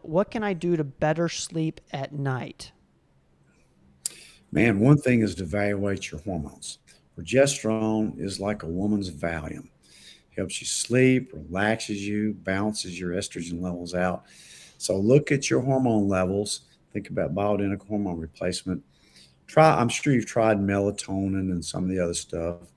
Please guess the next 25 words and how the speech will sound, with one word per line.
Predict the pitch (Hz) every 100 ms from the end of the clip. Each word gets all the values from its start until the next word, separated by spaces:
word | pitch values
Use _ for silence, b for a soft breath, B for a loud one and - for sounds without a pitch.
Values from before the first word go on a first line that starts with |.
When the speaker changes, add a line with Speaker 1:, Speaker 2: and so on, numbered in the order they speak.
| _ b b _ _ _ _ _ _ _ - b b b -
Speaker 2:
Maybe | 73 92 82
gaba, | - 98 98 92 95 85
L-theanine, | 87 87 - 101 98 92 95 95 92 92 b b b b _ -
ashwagandha, | 98 95 85 80 92 95 98 92 90 90
that | 95 -
type | 92 85
thing. | - 87 87 90 90 B B B B -
Um, | 90 92 90 87 - _ _ _ - -
but, | 123
you | 127
know, |
melatonin, | 104 117 120 117 117 117 113 101
I'm | 104
always | 101 107 104
for | - 78 - b b _
starting | - - 85 -
slow | - - 98 98
and | 87 85
working | 87 98 87
its | 90 -
way | 87 90 90
up. | 98 92 - b b b b _ -
Um, | 95 92 90 85 87 - _ _ _ _ - - -
but, | 82
yeah, | 170 175 175